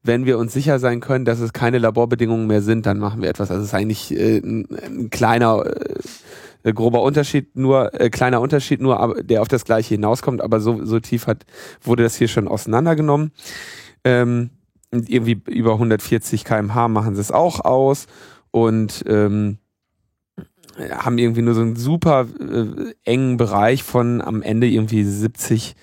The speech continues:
achtzig Prozent eines normalen Betriebs, wo das Auto halt einfach, äh, die Dinger, diese Abgasreinigung vollständig ausschaltet, ne? Und nur wenn's irgendwelche, äh, Testprö-, äh, Läufe sind und die erkannt werden,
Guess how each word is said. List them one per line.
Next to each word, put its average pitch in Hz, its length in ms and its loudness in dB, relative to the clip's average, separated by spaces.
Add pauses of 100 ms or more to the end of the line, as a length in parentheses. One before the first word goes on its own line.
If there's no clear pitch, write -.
(400)
achtzig - 560 -2
Prozent 110 720 0 (580)
eines 110 300 2
normalen 104 380 4
Betriebs, - 400 -2
wo 107 40 6
das 98 160 2
Auto 107 220 2
halt 98 160 2
einfach, - 440 -4 (300)
äh, 85 400 0 (220)
die 104 120 -4
Dinger, 98 420 2 (300)
diese 104 260 0
Abgasreinigung 98 720 0
vollständig 85 480 -2
ausschaltet, - 640 -8
ne? 127 180 0 (400)
Und 110 160 2
nur 113 200 4
wenn's 107 240 0
irgendwelche, 98 600 2 (420)
äh, 107 120 4
Testprö-, - 720 0
äh, 95 240 0 (180)
Läufe 95 360 2
sind 95 500 -4
und 104 160 -6
die 98 80 2
erkannt - 520 -2
werden, 92 400 0